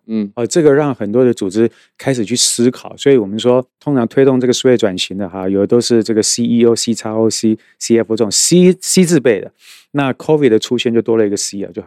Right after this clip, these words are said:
Speaker 2: covid也推动了很多的这个数位的转型。所以当这种不确定性，呃，发生的时候，你这个组织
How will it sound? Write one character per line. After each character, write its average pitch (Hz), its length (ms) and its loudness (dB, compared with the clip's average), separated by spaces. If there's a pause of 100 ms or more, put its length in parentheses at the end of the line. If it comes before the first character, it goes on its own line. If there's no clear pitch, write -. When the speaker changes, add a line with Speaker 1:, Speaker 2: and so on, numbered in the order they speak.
Speaker 2:
covid 160 440 2
也 92 180 -6
推 123 320 0
动 113 200 2
了 - 160 -14 (240)
很 101 180 -6
多 113 180 4
的 107 100 2
这 107 100 -2
个 98 220 -4 (240)
数 - 220 2
位 113 100 6
的 98 100 0
转 - 220 -4
型。 - 220 -8
所 175 160 2
以 131 180 4 (320)
当 165 180 0
这 165 120 0
种 95 180 0 (260)
不 117 140 2
确 - 340 2
定 104 220 0
性， 98 320 -4 (380)
呃， 101 120 -10
发 107 220 -8
生 107 160 -2
的 101 80 -2
时 98 180 -4
候， 98 300 -2 (240)
你 101 140 -4
这 135 140 4
个 117 100 4
组 90 260 -8
织 120 340 2